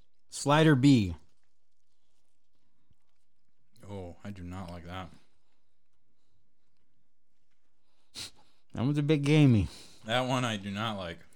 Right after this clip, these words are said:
Speaker 1: Oh yeah. Oh yeah. Oh man. I'm gonna eat it, Shell. I ain't no bitch.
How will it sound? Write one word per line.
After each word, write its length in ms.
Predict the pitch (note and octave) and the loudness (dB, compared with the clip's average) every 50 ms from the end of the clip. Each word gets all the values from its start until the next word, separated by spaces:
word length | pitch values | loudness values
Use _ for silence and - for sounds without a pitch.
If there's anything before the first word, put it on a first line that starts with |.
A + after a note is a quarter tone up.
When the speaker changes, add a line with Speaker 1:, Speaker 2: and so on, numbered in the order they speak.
| - | -4
Speaker 1:
Oh 200 | - B2 C3+ B2+ | -2 0 2 2
yeah. 340 | A2+ G#2 G#2 A2 A2+ G#2+ - - - - - - - - - - - - - - - - - - - - - - - - - - - - - - | 2 2 2 2 0 0 -2 -4 -8 -20 -20 -20 -20 -20 -20 -20 -20 -20 -20 -20 -20 -20 -20 -20 -20 -20 -20 -20 -20 -20 -20 -20 -20 -20 -12 -4
Oh 200 | C3 C3 C3+ C3+ | 0 2 2 4
yeah. 420 | A#2+ G#2+ G#2 A2 A#2 A#2 A2 F2 - - - - - - - - - - - - - - - - - - - - - - - - - - - - - - - - - - - - - - - - - - - - - - - - - - - - - - - - - - - - - - - - - - - - - - - - - - - - - - - - - - - - - - - - - - | 2 2 2 0 0 0 0 -2 -4 -8 -20 -20 -20 -20 -20 -20 -20 -20 -20 -20 -20 -20 -20 -20 -20 -20 -20 -20 -20 -20 -20 -20 -20 -20 -20 -20 -20 -20 -20 -20 -20 -20 -20 -20 -20 -20 -20 -20 -20 -20 -20 -20 -20 -20 -20 -20 -20 -20 -20 -20 -20 -20 -20 -20 -20 -20 -20 -20 -20 -20 -20 -20 -20 -20 -20 -20 -20 -20 -20 -20 -20 -20 -20 -20 -20 -20 -20 -20 -20 -20 -20 -20 -20 -20 -20 -20 -16 -8
Oh 180 | - B2 B2 A2+ | -2 0 0 0
man. 440 | G2+ G2 G#2 G#2 G#2+ G#2 F#2 E2+ - - - - - - - - - - - - - - - - - - | 0 0 0 0 -2 -2 -2 -4 -8 -12 -20 -20 -20 -20 -20 -20 -20 -20 -20 -20 -20 -20 -20 -20 -12 -8
I'm 160 | A2+ B2+ B2+ | -4 -2 0
gonna 140 | C#3+ D3 C#3 | 2 2 2
eat 200 | A2+ C3 C#3+ D3+ | 2 2 0 0
it, 100 | G#2 - | -2 -4
Shell. 300 | - - G#2+ G2+ F#2+ - - - - - - - - - - - - - | -6 -6 -6 -6 -6 -8 -12 -20 -20 -20 -20 -20 -20 -20 -20 -20 -20 -12
I 100 | - A#2 | -8 -4
ain't 100 | B2 C3+ | -2 -2
no 80 | B2 G#2+ | -2 -2
bitch. 300 | F#2+ G2 A2 A2 A2+ - | -4 -4 -4 -6 -6 -8